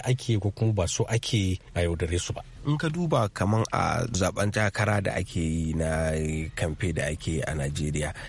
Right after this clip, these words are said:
Speaker 2: za ka ga ba ma a takarar shugaban kasa ba, har ka tafi jihohi zuwa ƙananan hukumomi, za ka ga yadda ake sauya abubuwan suke komawa kaman kamfe ne na ɓatanci.
Speaker 1: Shi wannan al'amari na ɓatanci da kuma na labarukan ƙarya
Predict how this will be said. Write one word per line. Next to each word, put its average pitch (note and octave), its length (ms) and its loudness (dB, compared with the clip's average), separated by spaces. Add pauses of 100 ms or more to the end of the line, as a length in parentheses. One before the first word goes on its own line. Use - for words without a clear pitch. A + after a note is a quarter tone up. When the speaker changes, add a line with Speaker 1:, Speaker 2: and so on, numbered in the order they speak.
Speaker 2:
za G2+ 240 2
ka G#2 80 0
ga F#2 160 0
ba F2 160 2
ma G2+ 240 2
a - 120 0
takarar E2+ 360 -2
shugaban D2 440 -2
kasa - 240 -2
ba, F2+ 200 0
har F2 80 -2
ka G2 80 0
tafi E2+ 240 -4
jihohi F2 360 -2
zuwa E2+ 280 -2
ƙananan E2 480 -2
hukumomi, D#2+ 500 -2
za F#2+ 220 2
ka - 100 -2
ga F2+ 140 -2
yadda - 520 -2
ake - 380 -4
sauya G2 460 0
abubuwan F2 400 0
suke D#2+ 240 -4
komawa E2 480 -2
kaman D#2+ 320 -2
kamfe E2 400 -2
ne D#2+ 160 -2
na - 80 -2
ɓatanci. - 680 -2 (260)
Speaker 1:
Shi - 180 2
wannan D3 720 4 (220)
al'amari A2 580 4
na A#2+ 80 2
ɓatanci A2+ 800 2
da F2 100 0
kuma A2 320 2
na A2 80 4
labarukan G2+ 760 2
ƙarya F#2+ 420 2